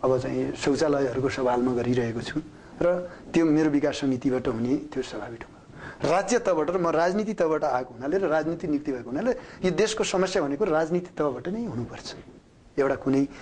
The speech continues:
भन्नुहोस् न, एउटा प्रतिष्ठान अथवा एउटा संस्था, एउटा एनजिओ, एउटा कमिटी, एउटा सहकारीले गर्ने विषय होइन।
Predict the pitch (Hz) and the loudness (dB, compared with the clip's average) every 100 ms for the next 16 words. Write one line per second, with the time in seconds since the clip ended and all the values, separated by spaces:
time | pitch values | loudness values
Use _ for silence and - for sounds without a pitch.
0 | - 135 127 143 143 143 147 139 139 - | -8 -2 0 2 2 2 4 2 2 0
1 | 135 135 - 131 143 131 139 143 139 151 | 0 -2 0 0 0 0 2 2 2 -2
2 | 135 - 143 143 143 139 139 143 139 147 | -2 0 2 4 4 4 4 4 4 4
3 | 143 143 139 160 143 135 151 143 147 - | 4 4 2 0 0 0 0 0 0 0
4 | 156 147 143 147 135 135 123 - 117 127 | 0 2 2 2 0 -2 -4 -4 0 0
5 | 139 | 0